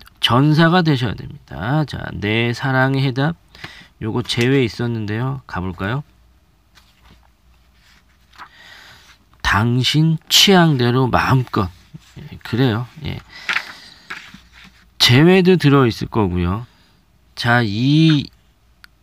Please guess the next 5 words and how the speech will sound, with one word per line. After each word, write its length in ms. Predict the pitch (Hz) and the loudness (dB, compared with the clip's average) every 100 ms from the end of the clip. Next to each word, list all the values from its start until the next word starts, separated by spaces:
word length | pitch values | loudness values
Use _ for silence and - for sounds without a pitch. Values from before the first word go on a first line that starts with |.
| _ _ _ _ _ - | _ _ _ _ _ 0
이 200 | 143 147 | 2 2
글귀는 880 | - 143 143 - 135 156 156 98 90 | 4 4 4 0 0 2 2 0 -6
그 220 | - 107 | -8 -8
전사와 800 | - - 113 135 143 156 147 143 | -6 -4 0 0 4 4 4 4
이어집니다. 840 | 107 107 107 92 90 - - - | 2 0 -2 -4 -8 -12 -16 -18